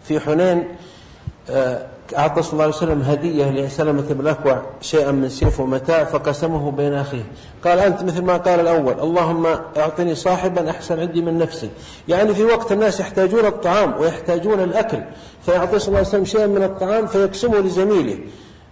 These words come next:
فيتبسم عليه الصلاة والسلام. حتى أن المتنبي يقول: "سيف الدين أنك تتبسم في المعركة".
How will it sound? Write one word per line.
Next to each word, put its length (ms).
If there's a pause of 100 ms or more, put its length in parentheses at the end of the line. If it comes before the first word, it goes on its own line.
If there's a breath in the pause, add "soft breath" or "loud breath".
(160)
فيتبسم 720
عليه 180
الصلاة 340
والسلام. 420
حتى 220
أن 60
المتنبي 520
يقول: 200
"سيف 240
الدين 260
أنك 220
تتبسم 520
في 60
المعركة". 500